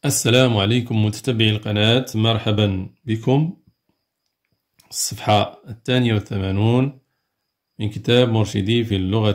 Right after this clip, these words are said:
العربية للمستوى الثاني ابتدائي. اليوم إن شاء الله لدينا أفهم أولا، أحدد الجواب المناسب. تلعب شامة في الصباح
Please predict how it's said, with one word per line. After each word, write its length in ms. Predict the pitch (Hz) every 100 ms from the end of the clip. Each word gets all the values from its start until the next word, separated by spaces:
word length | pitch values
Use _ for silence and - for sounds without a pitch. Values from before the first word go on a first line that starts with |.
| -
العربية 540 | 92 90 85 101 113
للمستوى 1000 | 117 98 98 113 - 101 104 110 110 - 113
الثاني 840 | 113 107 - 110 101 104 104 117
ابتدائي. 800 | 101 - 95 95 98 110 139 - _ _ _ _ _ _ _ _ _ _ _ _ _ _ _ _ -
اليوم 240 | 117 135 120
إن 60 |
شاء 220 | 113 117
الله 180 | 104 107
لدينا 460 | 98 101 98 - 131
أفهم 680 | 127 107 107 113 127 170 - _ _ _ -
أولا، 680 | 131 101 95 107 127 135 170 _ 107
أحدد 520 | - 135 110 104 107
الجواب 680 | 104 92 92 90 98 120 123
المناسب. 840 | 131 131 131 131 113 - 170 151 _ _ _ _ _ _ _ _ -
تلعب 640 | 143 143 113 113 123 143
شامة 640 | 139 127 127 113 110 113 101
في 480 | 101 107 127 - _ _
الصباح 760 | - - 95 101 117 107 127